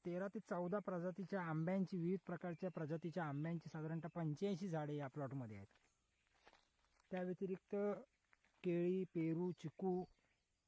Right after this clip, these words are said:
बांबू याची देखील लागवड काही थोड्या प्रमाणात या ठिकाणी केलेली आहे. या प्लॉटमध्ये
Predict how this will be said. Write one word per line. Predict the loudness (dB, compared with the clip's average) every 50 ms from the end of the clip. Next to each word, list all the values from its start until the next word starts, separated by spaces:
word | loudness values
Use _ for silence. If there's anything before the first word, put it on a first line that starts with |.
| _ _ _ _ _ _ _ _ _ _ _ _ _ _ _ _ _ _ _ _
बांबू | -8 -6 -2 0 0 2 2 2 2 0 -2 -6 _ _ _ _ _ _ _ _ _ _ _ _ _ _ _ _ _ _ _ _
याची | -4 -2 -2 -2 -2 -2
देखील | -2 0 0 2 2 2
लागवड | 2 2 2 0 0 0 -2 -2 -2 -6 -12 _ -10
काही | -6 -6 -4 -4 -2
थोड्या | -2 -2 -2
प्रमाणात | -2 -4 -4 -2 -2 -4 -4 -4
या | -4 -4
ठिकाणी | -6 -6 -6 -6 -6 -6
केलेली | -6 -6 -6 -4 -4 -6 -6 -8
आहे. | -10 -12 -18 _ _ _ _ _ _ _ _ _ _ _ _ _ _ _ _ _ _ _ _ _ _ _ _ _ _ _ _ _ _ _ -10
या | -8 -6
प्लॉटमध्ये | -4 -2 -2 0 0 0 0 0 0 0 2 2 2 0 -2